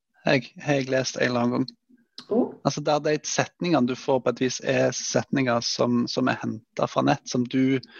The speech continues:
Speaker 1: ved at mange spiller Duolingo, så får man gode oversettelser på et vis. Har jeg vært borti en gang, tror jeg.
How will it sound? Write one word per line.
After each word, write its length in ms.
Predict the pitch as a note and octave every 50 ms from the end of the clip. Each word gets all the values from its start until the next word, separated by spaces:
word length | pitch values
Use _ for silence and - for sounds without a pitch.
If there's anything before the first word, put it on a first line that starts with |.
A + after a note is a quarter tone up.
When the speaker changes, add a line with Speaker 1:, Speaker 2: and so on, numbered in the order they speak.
| - - - - - - - - -
Speaker 1:
ved 320 | - C3 D#3 D#3 E3 D#3+
at 240 | D3 B2 A#2+ - -
mange 400 | C3+ A#2+ B2 B2+ C#3+ C#3+ B2+ A#2+ C3 - - -
spiller 360 | - - - B2+ B2 B2 C#3
Duolingo, 440 | C3+ C3 B2+ A#2+ C3+ D3 D3 C3+ A#2
så 140 | - - C3
får 220 | - - C3 B2+
man 200 | B2+ A#2+ A#2+ A#2+
gode 280 | A#2+ B2 A#2+ B2 C3 A#2
oversettelser 560 | A#2 C3+ - E3 D3 - C3+ C3 - - - - _ -
på 60 | - -
et 100 | - -
vis. 300 | - - - - - - - -
Har 80 | D3+
jeg 260 | C#3 C3 C3+ C3 C#3 - _ - -
vært 280 | D#3+ D3 B2 C3 B2 A#2+
borti 380 | B2 B2 - - - C3 A#2+ B2 -
en 100 | - C3+ B2+
gang, 140 | B2+ B2+
tror 180 | B2+ - - -
jeg. 160 | - - -